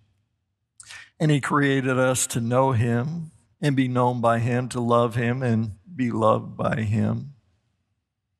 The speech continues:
And part of him creating us in his image was giving us a choice. You know, he could have made us robots so that we always did the right thing,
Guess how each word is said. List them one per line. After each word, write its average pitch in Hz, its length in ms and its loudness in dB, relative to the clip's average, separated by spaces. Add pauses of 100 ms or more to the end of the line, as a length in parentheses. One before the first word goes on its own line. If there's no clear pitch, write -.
(1300)
And 143 160 2
part 170 280 2
of 160 120 -6
him 156 240 -2
creating 156 680 0
us 139 320 0
in 139 180 -2
his 151 260 2
image 139 440 -2
was 123 200 -2
giving 127 380 -2
us 123 220 0
a 123 80 -4
choice. - 880 -4 (2250)
You 151 80 -2
know, 147 120 2
he 156 200 -2
could 185 240 0
have 180 100 0
made 160 280 0
us 160 200 0
robots 139 720 0
so 131 260 0
that 123 200 0
we 135 140 -2
always 127 440 2
did 127 220 0
the 120 80 -6
right 120 320 2
thing, 135 580 -4